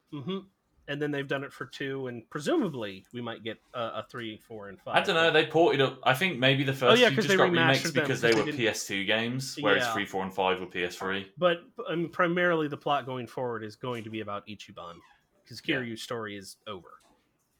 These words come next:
Speaker 2: He had
Speaker 1: But
Speaker 2: seven games. He had a good run.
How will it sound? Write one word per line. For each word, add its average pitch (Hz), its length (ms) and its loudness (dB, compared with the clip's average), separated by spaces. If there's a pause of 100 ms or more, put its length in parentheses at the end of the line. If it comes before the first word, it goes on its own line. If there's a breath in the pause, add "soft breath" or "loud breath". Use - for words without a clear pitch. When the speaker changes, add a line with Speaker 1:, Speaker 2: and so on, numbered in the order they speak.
(380)
Speaker 2:
He 127 80 -2
had 123 120 4
Speaker 1:
But - 40 -6
Speaker 2:
seven 87 300 -2
games. 85 440 -10 (200)
He 120 80 -2
had 101 80 4
a 92 40 -4
good 92 160 -6
run. 90 200 -4